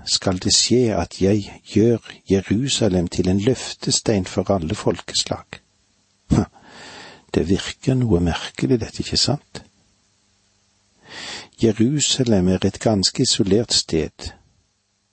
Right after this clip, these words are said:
en gammel by. Ikke så veldig attraktiv på alle felter. På tross av at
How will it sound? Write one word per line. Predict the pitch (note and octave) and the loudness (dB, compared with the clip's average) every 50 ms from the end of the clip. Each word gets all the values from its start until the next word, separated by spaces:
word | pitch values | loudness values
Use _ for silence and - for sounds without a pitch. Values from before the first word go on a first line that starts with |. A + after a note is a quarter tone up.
| _ _ _ _ _ | _ _ _ _ _
en | - F#2 F#2 G2 | -2 0 0 0
gammel | - - G#2+ G2+ F2 G2 A#2+ B2 - | 2 2 2 2 2 0 0 -2 -2
by. | - E2+ E2+ F2+ - - _ _ _ _ _ _ _ _ _ _ _ _ _ _ _ _ _ _ _ _ _ _ _ _ _ - - - - - - _ - | -2 -2 -2 -2 -6 -14 _ _ _ _ _ _ _ _ _ _ _ _ _ _ _ _ _ _ _ _ _ _ _ _ _ -20 -20 -20 -20 -20 -14 _ -2
Ikke | A2 G#2 - D3 C3+ | 0 0 2 2 2
så | - D3+ C3+ A#2+ | 4 2 4 4
veldig | B2 A#2 G#2+ G#2+ B2 B2+ B2+ - | 4 2 2 2 0 0 0 -2
attraktiv | - A2+ - _ _ _ - - - B2 - - - A2+ G2+ E2+ - | -6 -6 -6 _ _ _ -10 -4 -4 -4 -4 -4 -2 -2 -2 -2 -2
på | - - - - | -4 -4 -2 0
alle | G#2 F#2+ D#2+ F2+ A2 | 0 0 0 -2 -4
felter. | - - - - - - - - - - - _ _ _ _ _ _ _ _ _ _ _ _ _ _ _ _ _ _ _ _ _ _ _ _ _ _ _ _ _ _ - - - - _ - | -4 -6 -8 -8 -8 -12 -14 -14 -14 -16 -20 _ _ _ _ _ _ _ _ _ _ _ _ _ _ _ _ _ _ _ _ _ _ _ _ _ _ _ _ _ _ -20 -20 -20 -20 _ -6
På | - - A#2+ - | -2 -2 0 0
tross | - - D#3 C#3+ - - - - - - - - _ _ _ _ _ _ _ _ | 2 0 2 2 2 0 -2 -2 -4 -8 -12 -18 _ _ _ _ _ _ _ _
av | - - A#2 G#2+ G#2 | -8 -2 -2 0 0
at | G2+ F#2 - - - | 0 -2 -4 -10 -12